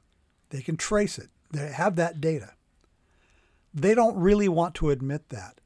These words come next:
And in order to build a proper app to do contact tracing, we have to eliminate the human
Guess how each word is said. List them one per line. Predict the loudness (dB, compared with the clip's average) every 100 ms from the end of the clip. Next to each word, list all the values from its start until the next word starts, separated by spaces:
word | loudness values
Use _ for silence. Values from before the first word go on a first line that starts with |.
| _ -12
And | -8
in | -8
order | -6 -6
to | -6
build | -4 2 4 4 2 -12 _ _ _ -4
a | -2 -4
proper | -8 -2 0 0 0 0 -2 -2
app | -2 -2 -4 -2 -2 -4 -16 _ _ _ _ _ _ _ -6
to | -4
do | -2 -4
contact | -2 -2 -2 -2 -6 -8
tracing, | -14 -12 -14 -16 -18 _ _ _ _ _ _ _ _ _ _ _ _
we | -4
have | -2 -4 -4
to | -2
eliminate | 0 0 0 0 0 0 -4 _ _ _ _ _ _
the | -8 -6
human | -6 -4 -2 0 -2 -4